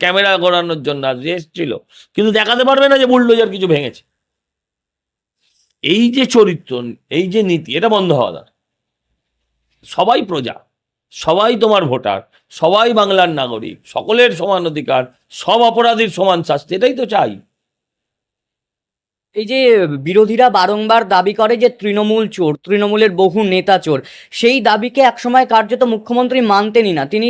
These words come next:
Speaker 2: কার্যত প্রশ্ন চিহ্ন ছুঁড়তেন যে সুজিত চোর বা ফিরাদ চোর, কিন্তু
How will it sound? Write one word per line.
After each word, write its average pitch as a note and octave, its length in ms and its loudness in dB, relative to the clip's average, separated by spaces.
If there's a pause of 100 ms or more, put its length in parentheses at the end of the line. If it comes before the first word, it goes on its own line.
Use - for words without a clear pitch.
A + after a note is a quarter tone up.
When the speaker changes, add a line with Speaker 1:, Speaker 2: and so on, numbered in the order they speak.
(120)
Speaker 2:
কার্যত G#3+ 240 0 (140)
প্রশ্ন G#3+ 260 -2 (140)
চিহ্ন A#3 200 -2 (280)
ছুঁড়তেন G3 460 -2
যে F3+ 140 2 (300)
সুজিত G#3+ 300 -2 (120)
চোর A#3+ 220 6 (260)
বা F3+ 100 4 (140)
ফিরাদ G#3+ 320 2
চোর, A#3 140 4 (100)
কিন্তু A#3+ 180 0